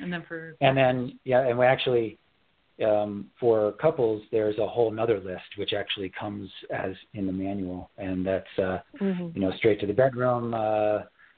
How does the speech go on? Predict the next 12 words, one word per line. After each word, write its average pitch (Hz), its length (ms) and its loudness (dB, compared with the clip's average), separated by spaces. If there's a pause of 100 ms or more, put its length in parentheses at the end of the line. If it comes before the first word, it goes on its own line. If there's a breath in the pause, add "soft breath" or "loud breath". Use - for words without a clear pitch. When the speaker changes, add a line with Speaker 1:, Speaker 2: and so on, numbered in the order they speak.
(140)
Speaker 2:
then 104 200 0
head 113 220 4
out 107 240 6
for 107 60 -2
a 104 220 4
romantic 104 340 -4
night 101 220 -2
out 101 120 -4
of 95 100 -10
town, 135 800 2
um, 101 440 -8 (560 soft breath)
sex 110 160 0